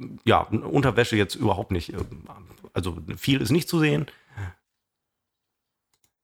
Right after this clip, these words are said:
Und sie sagt, das ist der Stromkasten. Und bittet den Herren jetzt, sich diesen Stromkasten anzusehen. Der Herr soll wohl ein Elektroniker, ein Elektriker sein.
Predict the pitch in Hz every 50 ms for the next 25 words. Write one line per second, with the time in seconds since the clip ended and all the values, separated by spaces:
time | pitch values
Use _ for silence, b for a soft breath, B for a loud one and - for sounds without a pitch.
0 | _ _ _ _ _ _ - 113 107 107 107 101 92 110 98 107 101 98 - 110
1 | 104 - - - - - 101 95 92 - - - 110 117 135 160 - 160 165 160
2 | - - 185 180 190 208 196 - - _ _ _ _ _ _ _ _ _ _ _
3 | _ _ _ _ _ _ _ _ _ _ _ _ _ _ _ _ _ _ _ _
4 | _ _ _ _ _ _ _ _ _ _ _ _ - - 117 120 110 101 - 131
5 | 131 151 143 110 123 107 104 110 113 113 113 123 117 117 117 - - 104 107 107
6 | - - - - - 101 87 98 95 - - 95 92 87 - - 98 95 87 -
7 | 95 - - - 92 95 95 - 95 78 85 82 80 85 82 85 92 107 123 135
8 | 127 95 101 104 123 120 107 117 120 - - 95 95 92 95 95 95 - - -
9 | - _ _ _ - 104 92 - - - - 127 135 123 - - - - - -
10 | 107 117 135 156 139 123 143 147 - - 131 - 101 95 82 82 78 85 104 139
11 | 190